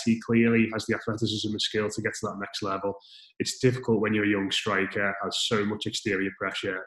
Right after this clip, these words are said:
but we can't write him off." I think consensus was the same from, from us there, mate. Uh, and the last one, uh,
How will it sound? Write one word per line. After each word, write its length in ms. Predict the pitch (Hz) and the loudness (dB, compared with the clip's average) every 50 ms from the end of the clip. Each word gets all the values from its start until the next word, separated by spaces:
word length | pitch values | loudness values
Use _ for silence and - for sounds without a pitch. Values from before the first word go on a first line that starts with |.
| _ - | _ -6
but 80 | 104 | -4
we 120 | 90 101 104 | -4 -4 -4
can't 260 | - 104 95 95 92 - | -4 -2 -4 -4 -4 -6
write 180 | 95 92 92 90 | -6 -6 -6 -6
him 120 | 87 90 | -6 -6
off." 140 | 90 92 - - - | -6 -6 -8 -12 -12
I 120 | - - | -6 -4
think 100 | 98 - - - - _ _ - - | -4 -4 -4 -10 -20 _ _ -12 -6
consensus 420 | - 117 - 123 107 98 - - | -4 -2 0 0 0 0 -2 -4
was 140 | 104 101 - | -4 -6 -6
the 80 | - - | -4 -4
same 320 | - 110 104 104 104 104 | -2 0 0 0 -2 -4
from, 160 | - - 92 | -6 -8 -10
from 180 | - 110 101 98 101 | -8 -6 -4 -4 -4
us 100 | 98 98 | -4 -4
there, 220 | 104 104 101 101 101 | -4 -2 -2 -2 -2
mate. 240 | 104 104 104 104 - - - - - - - - - _ - 104 | 0 0 0 -2 -2 -6 -12 -18 -20 -20 -20 -20 -20 _ -2 0
Uh, 160 | 107 113 117 110 | 2 4 4 4
and 160 | 113 120 127 | 4 4 4
the 40 | 131 | 6
last 300 | 139 135 135 - - 120 | 4 4 4 2 2 2
one, 440 | 120 120 120 120 120 117 123 120 104 | 4 4 6 6 6 4 4 2 0
uh, 200 | 107 107 107 | 0 0 0